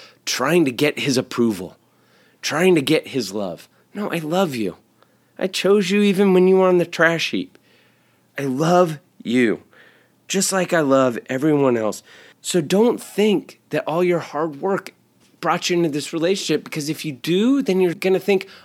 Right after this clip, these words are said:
all your hard work keeps you in this relationship. There is nothing that you can ever do that will separate you from the love of Christ.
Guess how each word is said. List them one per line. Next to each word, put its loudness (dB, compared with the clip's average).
all 2
your 2
hard 0
work 0
keeps -2
you 4
in 0
this -6
relationship. -12
There 2
is 2
nothing 2
that -2
you -2
can 0
ever 0
do 0
that -2
will -4
separate -2
you 0
from -2
the 0
love -4
of -6
Christ. -4